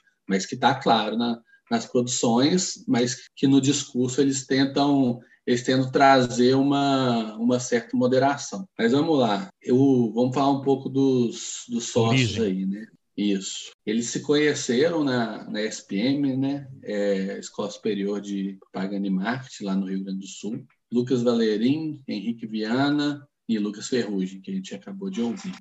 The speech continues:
Speaker 1: Segundo eles próprios, a ideia de, de fazer a produtora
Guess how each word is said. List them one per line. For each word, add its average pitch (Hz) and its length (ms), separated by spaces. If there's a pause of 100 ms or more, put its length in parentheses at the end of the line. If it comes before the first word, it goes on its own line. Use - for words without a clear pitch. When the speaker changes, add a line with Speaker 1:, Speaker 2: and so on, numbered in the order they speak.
Speaker 1:
Segundo 151 640
eles 131 260
próprios, 143 420
a 151 120
ideia 151 480
de, 117 800
de 113 280
fazer 113 320
a 107 60
produtora 120 580